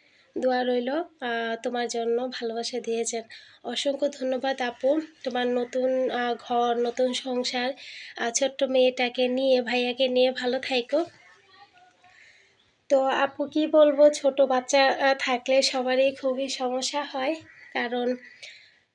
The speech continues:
ছোট বাচ্চা তো, আর প্রথমবার মা হলে তো সমস্যা হবেই। আহ, যে একটা বাচ্চার কিন্তু অনেক কাজ থাকে, আর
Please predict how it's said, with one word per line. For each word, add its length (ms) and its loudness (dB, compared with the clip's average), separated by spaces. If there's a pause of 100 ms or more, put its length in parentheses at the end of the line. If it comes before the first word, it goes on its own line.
(480)
ছোট 240 0
বাচ্চা 380 4
তো, 140 0
আর 180 4
প্রথমবার 520 0
মা 200 4
হলে 280 -4
তো 120 -2
সমস্যা 500 0
হবেই। 600 0 (240)
আহ, 240 -4
যে 400 0 (100)
একটা 280 0
বাচ্চার 360 0
কিন্তু 260 0
অনেক 420 2 (100)
কাজ 260 0
থাকে, 420 0 (580)
আর 440 4